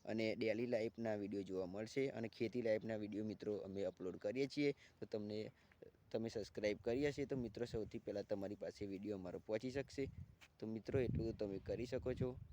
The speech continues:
તો આશા રાખું છું કે મિત્રો, આપ સૌ સપોર્ટ કરશો. તો આ બાજુ માડી પણ વાડ કરે છે, જોઈ શકો છો, ધારીઓ લઈને. અને પેલી બાજુ દાદા લાકડા ને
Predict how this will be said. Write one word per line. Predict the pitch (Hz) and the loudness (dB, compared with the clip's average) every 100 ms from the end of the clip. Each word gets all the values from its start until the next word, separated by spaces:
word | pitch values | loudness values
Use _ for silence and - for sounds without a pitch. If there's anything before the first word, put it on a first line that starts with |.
| - | -6
તો | 113 | -2
આશા | 104 110 - | 2 2 2
રાખું | 131 123 - | 0 -2 -4
છું | 131 123 | -6 0
કે | |
મિત્રો, | 123 101 - 101 | 0 0 -2 0
આપ | 98 - | 0 -2
સૌ | 110 107 - - | -4 -4 -8 -14
સપોર્ટ | - 98 95 92 | -2 -2 -2 -4
કરશો. | - 104 104 135 135 - - - - - - _ - - - - - | -2 -4 0 0 0 -6 -20 -20 -20 -20 -20 _ -20 -20 -20 -20 -10
તો | - | 4
આ | 113 | 4
બાજુ | 117 110 117 | 6 6 6
માડી | 120 107 117 | 6 6 6
પણ | 113 120 123 120 - - | 4 2 2 0 -8 -4
વાડ | 110 113 110 | 6 8 8
કરે | 98 123 135 | 6 8 6
છે, | 147 147 | 6 4
જોઈ | 123 127 | 4 2
શકો | 143 - | 2 0
છો, | 143 143 | 2 6
ધારીઓ | 123 117 120 | 8 8 8
લઈને. | 131 131 165 - - - - - - - - _ - - - _ - - - - - - - - 113 | 8 6 4 -10 -14 -10 -8 -8 -12 -16 -20 _ -20 -20 -20 _ -20 -20 -20 -20 -20 -20 -20 -6 0
અને | 120 | 4
પેલી | 127 123 | 4 8
બાજુ | 127 113 127 | 8 8 8
દાદા | 120 110 120 | 8 12 10
લાકડા | 120 110 120 127 127 | 10 8 6 2 2
ને | 123 113 117 | 0 0 0